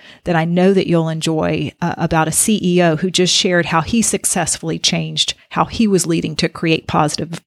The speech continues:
results. It's almost like he turned into a different person. You'll definitely want to listen to that next week. On the flip side, maybe you're the hypersensitive leader. What would happen if you could see yourself as more direct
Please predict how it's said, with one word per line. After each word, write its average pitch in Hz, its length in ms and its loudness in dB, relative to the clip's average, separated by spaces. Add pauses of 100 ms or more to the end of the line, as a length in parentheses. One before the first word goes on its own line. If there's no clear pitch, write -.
results. 160 400 -2
It's - 140 -2
almost 180 260 2
like 175 160 2
he 175 80 0
turned 175 260 0
into 165 240 0
a 160 60 2
different - 280 -2
person. - 400 -2 (300)
You'll 160 140 -2
definitely 175 420 0
want 165 140 -4
to 156 60 -4
listen 156 260 -2
to 151 100 -6
that 165 340 -2
next - 300 -6
week. - 340 -8 (600)
On 190 140 2
the 180 60 2
flip - 280 0
side, 170 360 0
maybe 226 360 2
you're 233 200 4
the 208 100 4
hypersensitive 220 840 0
leader. - 400 -8 (600)
What 208 240 2
would 240 100 2
happen 214 460 2
if 196 120 0
you 208 100 0
could 214 180 -4
see 226 260 0
yourself - 680 -4
as 190 220 2
more 202 360 4
direct 196 680 -2